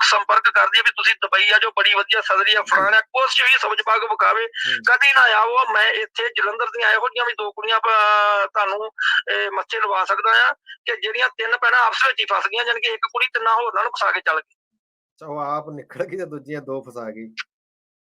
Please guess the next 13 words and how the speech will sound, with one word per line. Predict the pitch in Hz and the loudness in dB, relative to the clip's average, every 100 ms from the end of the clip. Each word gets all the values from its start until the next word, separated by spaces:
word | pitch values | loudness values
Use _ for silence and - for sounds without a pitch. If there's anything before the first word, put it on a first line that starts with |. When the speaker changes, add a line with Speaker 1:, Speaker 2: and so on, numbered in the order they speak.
| _ _ _ - | _ _ _ -2
Speaker 1:
ਹਾਂ, | 208 196 190 190 185 | 2 6 6 6 4
ਮੈਂ | 180 214 | 4 4
ਤਾਂ | 247 220 240 | 4 6 6
ਹੀ | 247 | 4
ਕਹਿ | 240 233 | 2 4
ਰਿਹਾ | 254 | 4
ਕਿ | 277 285 | 4 2
ਸਾਡਾ | 214 302 233 | 2 4 4
ਲੋਕਾਂ | 233 220 _ _ - 233 | 4 2 _ _ -6 -6
ਦਾ | 208 _ _ _ 233 240 | -6 _ _ _ 2 4
ਇਤਬਾਰ | 220 226 196 190 208 240 254 214 | 2 0 2 4 4 4 2 2
ਇਹ, | 208 208 | -2 -4
ਇਸ | 214 | -6